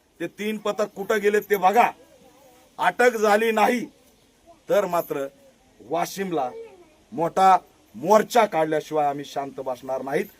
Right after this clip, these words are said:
या चार पाच दिवसात मोर्चाचं आयोजन आम्ही करणार आणि ताकदीने या लेखीचा आवाज राज्यव्यापी करणार, या ठिकाणी कुणालाही सोडणार नाही. आमच्या या पीडित अ, लेकीचं हत्याकांड झालेलं आहे, जातीवाद आहे, अॅट्रॉसिटी आहे, दलित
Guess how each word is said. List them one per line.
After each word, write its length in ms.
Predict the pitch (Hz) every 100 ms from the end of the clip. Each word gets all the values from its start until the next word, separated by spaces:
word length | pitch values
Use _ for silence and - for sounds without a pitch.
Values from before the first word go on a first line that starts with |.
| _ _ 139
या 140 | 135
चार 180 | 151 165
पाच 260 | 165 175
दिवसात 300 | 151 147 156 143
मोर्चाचं 440 | 143 135 147 135
आयोजन 320 | 131 135 135 131
आम्ही 200 | 131 131
करणार 420 | 127 147 220 254 - - _ 170
आणि 260 | - 139 - _ _ -
ताकदीने 840 | 190 180 - 233 220 156 _ -
या 100 | 151
लेखीचा 460 | 156 156 151 165 147
आवाज 260 | 135 160 147 -
राज्यव्यापी 540 | 160 175 175 165 156
करणार, 340 | 147 143 147 143
या 80 | 139
ठिकाणी 340 | 135 139 139
कुणालाही 480 | - 135 139 139 131
सोडणार 460 | - 127 127 127
नाही. 260 | 123 131 110 - _ _ -
आमच्या 380 | 127 139 165 165
या 120 | 156
पीडित 320 | 151 - 165 160 _ _ _ _ -
अ, 120 | 135 135
लेकीचं 640 | 139 151 165 160 165 156
हत्याकांड 520 | - - 160 151 156 151
झालेलं 300 | 147 160 175
आहे, 80 |
जातीवाद 560 | 156 143 143 170 165 165
आहे, 80 | 175
अॅट्रॉसिटी 680 | 147 - 165 156 156 170
आहे, 100 | 185 - _ _ _ _ -
दलित 220 | 139 175